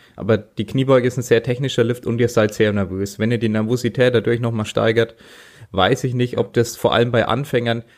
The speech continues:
nicht eher zu Problemen oft führt. Und ich hab damit aufgehört, Koffein dann vor der Kniebeuge zu nehmen. Und das würde ich auch sehr vielen anderen Leuten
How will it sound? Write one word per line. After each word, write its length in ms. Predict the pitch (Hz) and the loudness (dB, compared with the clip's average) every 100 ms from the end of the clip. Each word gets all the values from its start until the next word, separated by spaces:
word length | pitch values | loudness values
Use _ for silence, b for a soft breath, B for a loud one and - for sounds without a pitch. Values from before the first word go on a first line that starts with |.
| b | b
nicht 300 | 117 120 - | -4 -4 0
eher 240 | 117 117 117 | 2 2 0
zu 140 | 107 | -6
Problemen 460 | - 101 104 107 104 | -6 -4 -2 -2 -4
oft 160 | 95 | -8
führt. 320 | - 113 - - b b | -4 -2 -2 -4 b b
Und 460 | 110 107 107 104 - | -4 -2 -2 -2 -2
ich 140 | 127 | 0
hab 120 | 117 | 2
damit 260 | 117 110 107 | 2 0 2
aufgehört, 540 | 104 - 139 139 135 _ | 0 0 -2 0 -2 _
Koffein 420 | - 120 113 117 131 | -2 0 0 -2 -2
dann 140 | 123 | -2
vor 120 | 113 | 0
der 100 | 107 | 0
Kniebeuge 480 | - 123 131 123 123 | -2 -4 0 0 0
zu 120 | 123 | -4
nehmen. 240 | 123 123 120 b b b | -4 -4 -8 b b b
Und 400 | - 110 101 - | -2 0 0 -6
das 200 | 104 - | -12 2
würde 180 | 110 120 | 2 4
ich 100 | - | 0
auch 120 | 107 | 0
sehr 160 | 113 107 | 0 0
vielen 160 | 104 | 0
anderen 280 | 95 104 101 | 0 -2 -2
Leuten 380 | 95 95 98 | 0 0 -2